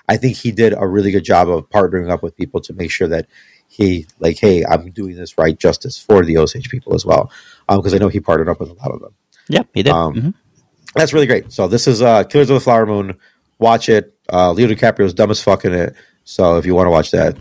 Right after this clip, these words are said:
Speaker 1: that's cool too. Um, yeah.
Speaker 2: Yeah, yeah. And it is a big epic,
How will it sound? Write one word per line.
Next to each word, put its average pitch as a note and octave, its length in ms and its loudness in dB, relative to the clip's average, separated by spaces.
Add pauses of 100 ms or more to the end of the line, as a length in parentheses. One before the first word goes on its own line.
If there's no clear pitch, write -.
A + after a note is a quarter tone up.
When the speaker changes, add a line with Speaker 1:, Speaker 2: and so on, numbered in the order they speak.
(160)
Speaker 1:
that's E2 180 -2
cool D#2+ 160 -4
too. - 180 -8 (720)
Um, D2+ 520 0 (120)
yeah. D#3 100 2 (120)
Speaker 2:
Yeah, G#2+ 240 -2 (260)
yeah. F2+ 200 -4 (880)
And A2+ 220 2
it B2 40 4
is B2 80 -2
a A#2+ 60 0
big A2 160 0
epic, - 420 -2